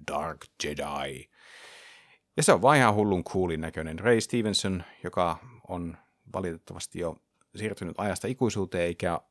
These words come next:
eikä pysty nauttimaan tästä sarjasta, ei ole täällä meidän fanien kanssa katsomassa sitä, niin tota, on ihan sairaan cool vaan siinä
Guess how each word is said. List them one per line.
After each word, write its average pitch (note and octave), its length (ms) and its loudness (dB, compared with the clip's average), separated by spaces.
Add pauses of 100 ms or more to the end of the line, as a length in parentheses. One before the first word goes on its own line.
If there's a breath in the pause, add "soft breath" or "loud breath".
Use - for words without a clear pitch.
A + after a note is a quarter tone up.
(180)
eikä F#2 240 -4
pysty F2+ 440 -4 (160)
nauttimaan G2 500 -2
tästä - 220 -8
sarjasta, E2+ 380 -6
ei F2 60 -4
ole F2 100 -6
täällä E2+ 400 -4 (920 soft breath)
meidän G#2+ 480 0
fanien G#2 340 2
kanssa F#2 220 -4
katsomassa C3+ 540 2
sitä, G#2+ 320 -2
niin F#2+ 160 -4
tota, F2 440 -2 (800)
on F#2 200 -2
ihan B2+ 320 -2 (100)
sairaan E2+ 520 -2
cool E2 920 -6
vaan - 300 -12
siinä - 360 -14